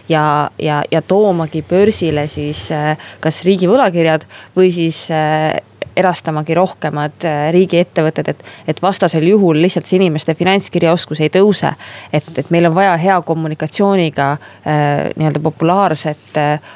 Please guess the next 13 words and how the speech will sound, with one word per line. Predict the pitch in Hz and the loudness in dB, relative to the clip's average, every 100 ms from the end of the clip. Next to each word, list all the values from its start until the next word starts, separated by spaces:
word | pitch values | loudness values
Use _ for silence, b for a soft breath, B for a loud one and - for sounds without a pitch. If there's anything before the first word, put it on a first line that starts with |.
| B | B
aktsiat, | - 208 - - 151 - - - | -2 -2 -4 -4 -4 -6 -14 -6
jah, | - 156 | -2 -2
ja, | 185 180 165 | 0 0 2
või | 175 | 0
siis | 170 170 | 0 0
võlakirja, | 233 180 180 170 165 B - | 0 2 2 0 -2 B 0
nagu | 185 175 | 2 2
seda | - 165 | 2 0
näiteks | 170 - - | 0 -4 -4
oli | 165 - | -4 0
Tallinna | 196 196 170 | 0 2 0
Sadam, | - 240 185 151 | 0 2 0 -2
mis, | 151 - | -6 -10